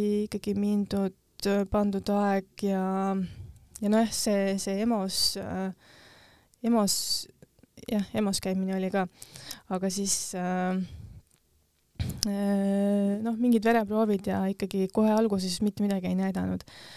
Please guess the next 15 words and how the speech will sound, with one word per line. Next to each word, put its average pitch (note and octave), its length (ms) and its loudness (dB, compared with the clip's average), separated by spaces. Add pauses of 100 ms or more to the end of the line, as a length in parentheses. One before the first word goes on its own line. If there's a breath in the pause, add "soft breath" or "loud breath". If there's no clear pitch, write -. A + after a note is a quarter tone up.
(380 loud breath)
Ja G3 500 4
siis, G3+ 640 -2
äh, G3 800 0 (2000 loud breath)
äh, G3+ 640 2 (1600 loud breath)
see, G3 1040 2 (1080 loud breath)
si-, - 160 -8
aa, G#3+ 160 6
siis G#3+ 160 -2
tuli C4 240 4
see G3 240 4
kooli, G3 640 6
kooli A3+ 240 6
minek. G3+ 400 -6 (160)
See - 160 -6
koroona A#3 460 8